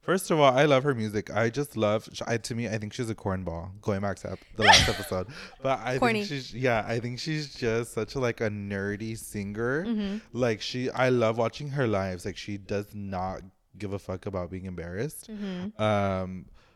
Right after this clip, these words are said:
Speaker 1: but I'm, like, always watching her lives, and I love her music. I feel like she would be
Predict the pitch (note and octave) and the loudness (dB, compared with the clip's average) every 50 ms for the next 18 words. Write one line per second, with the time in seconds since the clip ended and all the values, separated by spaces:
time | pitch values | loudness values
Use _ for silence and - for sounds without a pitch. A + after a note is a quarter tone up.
0 | _ _ _ _ _ _ _ _ _ _ G#2+ G2 F#2 A2 G#2+ G2+ G2 G2 F#2+ - | _ _ _ _ _ _ _ _ _ _ -16 -8 -2 0 2 2 2 0 -2 -4
1 | - _ _ _ _ _ _ - - A2+ A#2+ A#2+ G#2+ F#2 - G#2+ A2+ A#2 A2+ C#3+ | -10 _ _ _ _ _ _ -6 -6 -4 -2 -4 -4 -4 -2 0 0 0 2 2
2 | C#3+ C3 B2+ - C#3 C3 C#3+ C3+ A#2+ B2 A#2+ - C3 C#3 D3 D3+ D3+ D3 D3 E3+ | 0 0 -2 -2 -8 -6 -2 0 0 0 0 -2 -2 -2 0 2 2 2 2 0
3 | E3 C#3+ B2+ B2+ A#2+ A2 G2 - G#2 G2 - - C3 A#2+ A#2+ A#2 A2+ A2 - - | -2 -2 -2 -2 0 0 0 0 0 -2 -2 0 0 2 4 4 4 2 0 -4
4 | - - - - A2 A2+ A2+ A2+ A#2+ A#2+ - - A2+ A#2 G2 G2 G#2 G#2+ G#2+ G#2 | -12 -10 -8 -4 -4 -2 -2 -4 -4 -6 -8 -6 -6 -6 -6 -4 -4 -2 0 0
5 | G#2+ G#2 G#2 G#2 G#2 G#2 G#2 F2+ | 0 0 0 0 -2 -2 -4 -6